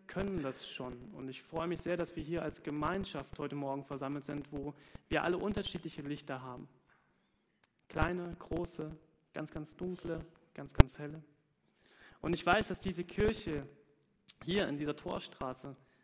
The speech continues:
auch so ein Licht ist. Ein Licht hier in der Torstraße, ein Licht in Stellingen, in Eimsbüttel, in Hamburg. Und ich freue mich sehr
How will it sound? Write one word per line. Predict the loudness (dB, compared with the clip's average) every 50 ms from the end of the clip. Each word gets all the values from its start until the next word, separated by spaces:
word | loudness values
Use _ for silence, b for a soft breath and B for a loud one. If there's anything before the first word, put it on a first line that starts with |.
| b b b b b
auch | -2 0 0 0 0
so | -2 -2 -2
ein | 0 0 0 0
Licht | -2 -4 -4 -8 -8
ist. | -8 -8 -8 -8 -12 -20 -20 -20 _ _ _ _ b b b b -2
Ein | 0 2
Licht | 4 4 2 2
hier | 0 0 0
in | 2 2
der | 0 -2
Torstraße, | -2 -4 -4 -4 -4 -6 -8 -4 -4 -2 -2 -4 -6 -8 -12 -12 -14 -20 -20 _ _ _ _ _ _ _ _ _ _ _ _ _ -8
ein | -4 -2
Licht | 0 0 0 -2
in | -4 -4
Stellingen, | -4 -2 -2 0 0 2 2 0 0 -2
in | -2
Eimsbüttel, | -2 -2 -4 -4 -6 -8 -8 -6 -4 -2
in | -2 -2 -2 -2
Hamburg. | -4 -2 -2 -2 -2 -2 -4 -4 -8 -14 B B B B B B B B B
Und | 0 2 2
ich | 2 2
freue | 2 4 4 6
mich | 4 4 4
sehr | 4 4 6 6 4 2